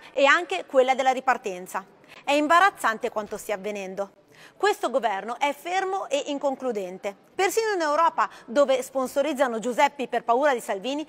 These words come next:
sono basiti. Stanno sponsorizzando Conte e la sua maggioranza di poltronari in ogni modo, ma ricevono solo scene pietose di caos e litigi.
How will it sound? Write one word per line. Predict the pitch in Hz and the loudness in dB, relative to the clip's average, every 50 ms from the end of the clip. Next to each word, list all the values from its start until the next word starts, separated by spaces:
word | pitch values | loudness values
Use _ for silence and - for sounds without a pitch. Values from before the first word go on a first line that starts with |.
| - - - | -14 -18 -20
sono | - - 403 403 415 403 339 254 | -12 -8 -8 -6 -4 -4 -2 -2
basiti. | 247 269 247 220 320 370 - - 208 185 - - - - - - - - - - | -2 -2 -2 -2 -2 -4 -4 -6 -10 -16 -16 -18 -20 -20 -20 -20 -20 -20 -20 -20
Stanno | - - - 427 381 320 | -4 0 2 2 2 2
sponsorizzando | - 285 311 294 - 349 320 330 254 403 415 415 359 330 320 | -2 -4 -6 -6 -6 -6 -6 0 2 4 4 4 2 -2 -2
Conte | - 359 370 370 - | -2 -2 -4 0 2
e | 285 | 2
la | - | 2
sua | - - 294 | 2 0 -2
maggioranza | 277 277 247 262 294 330 359 339 330 285 | -4 -4 -2 0 2 2 2 2 0 -4
di | 233 254 | -4 -2
poltronari | - 269 262 262 - 320 311 320 359 381 381 392 349 | 0 2 2 2 2 2 2 4 4 4 2 2 2
in | 277 | -2
ogni | 277 269 262 262 262 | -2 -2 -2 -2 -2
modo, | 233 214 208 196 226 - - - - - | -2 -2 -2 -4 -6 -8 -10 -14 -12 -4
ma | 320 370 359 | 0 2 2
ricevono | 330 359 349 - - 370 269 226 254 254 269 262 | 2 0 -2 -4 -4 -4 -2 -2 -4 -4 -4 -6
solo | - - 427 427 359 | -6 -6 -4 -4 -4
scene | 311 - - - 403 403 370 339 | -4 -4 -4 -4 -2 -2 -2 -2
pietose | - - 294 285 - 370 370 370 277 349 330 | -4 -4 -6 -6 -4 -2 -2 -2 0 -2 -2
di | 240 277 - | -4 -4 0
caos | - 349 359 359 349 - - | 2 2 4 4 2 -2 -4
e | 285 | -6
litigi. | 240 233 226 - 185 190 170 190 208 | -8 -8 -8 -10 -12 -10 -10 -10 -12